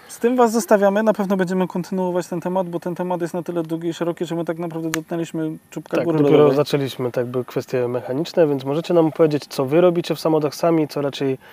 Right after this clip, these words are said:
Speaker 2: oddajecie do mechaników. E, a w przyszłych tematach na pewno poruszymy tematy związane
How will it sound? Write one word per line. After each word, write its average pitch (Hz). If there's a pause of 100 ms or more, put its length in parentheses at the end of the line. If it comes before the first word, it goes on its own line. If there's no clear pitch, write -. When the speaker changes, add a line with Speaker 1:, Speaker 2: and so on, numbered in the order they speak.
(200)
Speaker 2:
oddajecie 143
do 135
mechaników. 143 (520)
E, 147
a 143
w 143
przyszłych -
tematach 190
na 165
pewno 165
poruszymy 139
tematy 127
związane 120